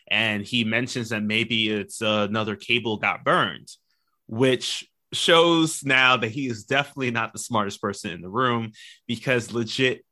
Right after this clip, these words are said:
every single doctor turns around and asks him, "How does he know that a cable was burnt?" He tries to defend it by saying that, like, "Oh, something was probably he heard in the report on the news."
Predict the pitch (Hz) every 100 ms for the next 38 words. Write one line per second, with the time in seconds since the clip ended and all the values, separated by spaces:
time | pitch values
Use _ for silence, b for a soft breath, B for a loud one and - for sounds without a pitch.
0 | - 143 165 151 160 151 151 - - 143
1 | 135 120 120 110 - 110 92 - - 78
2 | 80 b b b - - 151 165 160 139
3 | 107 98 101 98 98 107 - 92 82 82
4 | _ _ _ _ _ _ - 170 202 196
5 | 185 - 180 151 104 82 - - _ _
6 | - 117 110 71 - - 107 110 95 98
7 | - 65 76 _ - - _ _ _ _
8 | _ _ _ _ _ _ - 120 170 151
9 | - 123 113 - 151 143 143 120 107 -
10 | 139 127 120 107 104 - 220 165 107 -
11 | 131 131 117 - 127 123 117 117 117 120
12 | 120 117 110 107 - 135 127 117 117 147
13 | 175 117 95 101